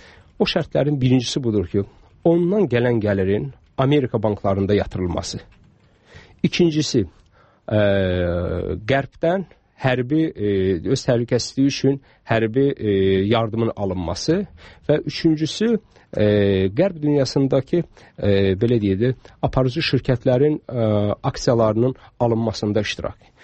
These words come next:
Siz baxın, həmin dövrdə çox maraqlı, e, dünya iqtisadiyyatında proses gedirdi və bu prosesdən, e, ən öndəki o idi ki,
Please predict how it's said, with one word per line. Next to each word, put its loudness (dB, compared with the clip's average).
Siz -6
baxın, 2
həmin -2
dövrdə 0
çox -12
maraqlı, 0
e, 0
dünya 2
iqtisadiyyatında 0
proses -2
gedirdi -4
və 2
bu -10
prosesdən, 0
e, 2
ən 0
öndəki 0
o 0
idi 0
ki, 2